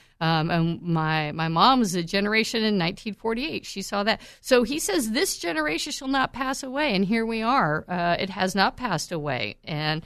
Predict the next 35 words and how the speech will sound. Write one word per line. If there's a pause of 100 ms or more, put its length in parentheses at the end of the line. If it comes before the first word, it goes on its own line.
(440)
<clears throat>
we
could
see
this
as
a
possible
sign (180)
adding
up
to
all
the
others. (360)
We
also
know
that
Ezekiel
thirty-seven
describes
this
miracle
as
the
dry
bones
coming
to
life. (500)
Uh,
Ezekiel
thirty-seven
twenty-one.